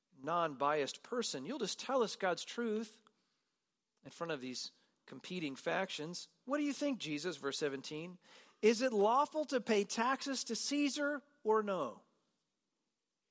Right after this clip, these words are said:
And they understood. This puts Jesus on the horns of a dilemma, doesn't it? That is, if Jesus says it is not lawful to pay taxes to Caesar,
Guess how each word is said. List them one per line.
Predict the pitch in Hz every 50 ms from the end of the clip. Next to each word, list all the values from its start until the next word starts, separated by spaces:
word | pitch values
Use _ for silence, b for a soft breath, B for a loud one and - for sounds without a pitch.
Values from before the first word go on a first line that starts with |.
| _ -
And | 131 147
they | 175 185
understood. | 165 143 135 127 - - 143 131 131
This | 196 214 -
puts | - 165 143 120
Jesus | - 127 147 175 170 139 127 120 117
on | 135 127
the | 120
horns | 110 - 147 170 160 147 135
of | 131 117
a | 120
dilemma, | 113 123 117 117 120 120 110 98
doesn't | 123 113 113 110
it? | 95 - _ _ _ _ _ _ _ _ _ _ _ _ _ _ _ _ _ _ _ _ -
That | - 160 160
is, | 147 143 139 - - - _ _ _ _ _ _ _ _ _ _ _ _ _ _
if | - 143 120
Jesus | - 147 190 208 185 170 175 143
says | - - 180 170 165 165 - - -
it | 190 160
is | 151 156 131 139
not | 139 135 139 156 185 226 277 226
lawful | 185 151 143 139 131 127 - - 139 139
to | 147 139
pay | 143 139
taxes | 135 - 143 135 135 - - -
to | - 135 123
Caesar, | - - 135 131 120 139 139 143